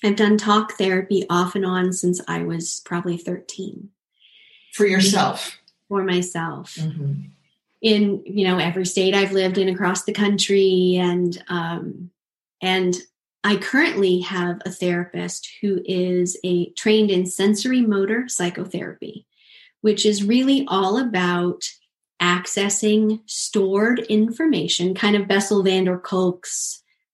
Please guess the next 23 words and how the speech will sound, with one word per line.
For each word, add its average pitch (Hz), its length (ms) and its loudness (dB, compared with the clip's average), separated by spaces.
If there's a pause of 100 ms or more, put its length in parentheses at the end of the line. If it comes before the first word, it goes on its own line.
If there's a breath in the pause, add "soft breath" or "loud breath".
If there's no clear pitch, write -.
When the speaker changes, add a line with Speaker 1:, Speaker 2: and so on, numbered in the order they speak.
Speaker 1:
body 185 260 4
keeps 180 340 -2
the 180 100 -2
score 175 800 -2
philosophy, 185 720 0
Speaker 2:
Yes. 185 160 -4
Speaker 1:
where 180 160 0
your 185 180 2
body's 185 400 0
storing 196 480 2
things. 185 580 -2
And 190 300 -2 (560 loud breath)
so 226 180 2
it's 214 140 2
a 208 60 0
somatic 196 960 2
experience 196 920 0
of 175 300 -4
this - 600 -4
therapy 190 460 2
session, 180 720 -4
um, 175 340 -2
more 190 580 2